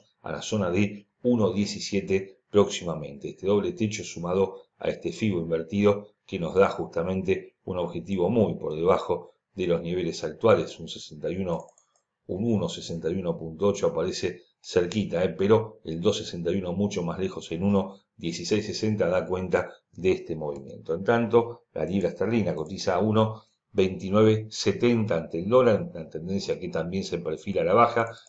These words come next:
quebrando la libra esterlina la línea de tendencia alcista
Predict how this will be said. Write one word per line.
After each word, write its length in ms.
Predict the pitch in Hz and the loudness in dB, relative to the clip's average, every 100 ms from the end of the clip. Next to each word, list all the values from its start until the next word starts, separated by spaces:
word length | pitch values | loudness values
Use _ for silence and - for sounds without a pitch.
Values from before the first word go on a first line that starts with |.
| _ | _
quebrando 560 | - 90 120 98 85 80 | 0 8 10 8 4 0
la 80 | |
libra 280 | 80 90 85 | -2 -2 -4
esterlina 380 | - 82 87 87 | -4 -6 -6 -4
la 100 | 80 | -4
línea 320 | 85 98 90 | -4 -4 -2
de 80 | 85 | -2
tendencia 500 | 82 82 95 95 90 | -4 -6 -6 -4 -4
alcista 580 | 90 104 95 110 104 | -4 -6 0 0 0